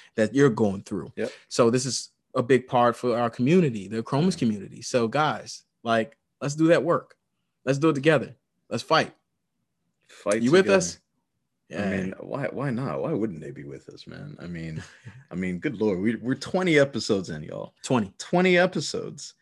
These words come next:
Speaker 1: Yes.
Speaker 2: If this isn't, if this isn't proof of facing your fears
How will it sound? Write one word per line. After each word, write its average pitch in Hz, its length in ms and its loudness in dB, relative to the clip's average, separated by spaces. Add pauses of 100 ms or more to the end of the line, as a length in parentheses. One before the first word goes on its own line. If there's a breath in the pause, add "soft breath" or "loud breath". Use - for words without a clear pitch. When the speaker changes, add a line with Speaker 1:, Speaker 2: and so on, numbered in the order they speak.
Speaker 1:
Yes. - 400 -20
Speaker 2:
If 127 220 2
this 175 240 4
isn't, 160 400 4
if 127 140 0
this 165 220 2
isn't 156 360 -2 (260)
proof 185 540 -2
of 117 160 0
facing 135 440 0
your 107 140 2
fears 95 580 -4